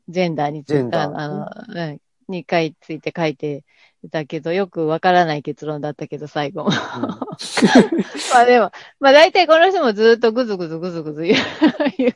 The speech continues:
Speaker 1: てるから。
Speaker 2: ああ、そっか。やっぱぐ-、まあ、ぐ-、ぐずぐず系の人が多いっ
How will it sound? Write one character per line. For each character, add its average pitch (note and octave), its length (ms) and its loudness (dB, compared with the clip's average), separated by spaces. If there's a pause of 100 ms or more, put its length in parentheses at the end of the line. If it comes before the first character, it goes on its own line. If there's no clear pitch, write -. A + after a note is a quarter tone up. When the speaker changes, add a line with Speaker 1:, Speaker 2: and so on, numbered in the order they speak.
(120)
Speaker 1:
て A3+ 160 0
る A3+ 120 0
か D3 100 -8
ら。 C#3+ 60 -2
Speaker 2:
あ C#3 380 -2
あ、 A#2+ 40 -12
そ D3 120 0
っ C3 60 -2
か。 - 160 -6
や B2 60 -2
っ - 20 -4
ぱ C#3+ 80 2
ぐ-、 C#3+ 240 2 (560)
ま G3 80 0
あ、 - 20 0
ぐ-、 D#3+ 200 0 (220)
ぐ G3 160 2
ず C4+ 160 6
ぐ C#4+ 100 8
ず C#4 160 4
系 C#4+ 260 6
の C4 400 0 (1500)
人 - 400 0
が A2 120 2
多 A#2 180 0
い - 40 -10
っ - 20 -16